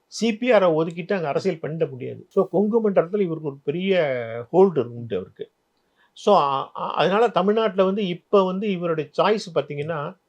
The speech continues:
இதுல வந்து தமிழ்நாட்டு அரசியல்ல நிறைய விஷயங்கள் உண்-, ஆ, இது வந்து பி ஜே பிக்கு பாசிட்டிவ் பார்க்கப்படும். ஏன்னா ரெண்டாயிரத்தி நாலு வாக்குல வந்து அப்ப வந்து அப்துல் கலாம் வந்து இதுவா இருந்தாரு, பிரசிடென்டா இருந்தாரு.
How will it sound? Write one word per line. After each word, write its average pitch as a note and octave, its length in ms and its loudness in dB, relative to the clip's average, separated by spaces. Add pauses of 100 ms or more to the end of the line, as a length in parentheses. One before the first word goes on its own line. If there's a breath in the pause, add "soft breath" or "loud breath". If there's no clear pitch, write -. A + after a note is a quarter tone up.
(160)
இதுல G#3+ 280 4
வந்து G#3 160 2
தமிழ்நாட்டு G3+ 500 0
அரசியல்ல E3+ 500 -4
நிறைய F3 320 -4
விஷயங்கள் D#3+ 380 -8
உண்-, C#3 280 -14 (280)
ஆ, A#2 560 -2
இது F3 240 -4
வந்து E3 340 -2
பி D#3+ 160 -4
ஜே G#3 100 0
பிக்கு F3 240 -2
பாசிட்டிவ் D#3+ 420 -4
பார்க்கப்படும். B2+ 300 -10 (420 soft breath)
ஏன்னா F3+ 440 -2 (800)
ரெண்டாயிரத்தி F#3+ 1300 0
நாலு F3 520 4
வாக்குல D#3+ 280 0
வந்து D3+ 540 -4 (880)
அப்ப - 300 4
வந்து E3+ 240 0 (680)
அப்துல் G3+ 340 2
கலாம் E3 240 2
வந்து C3 220 -8
இதுவா C#3 220 -2
இருந்தாரு, G#2+ 340 -10 (160)
பிரசிடென்டா E3+ 500 0
இருந்தாரு. G#2 160 -12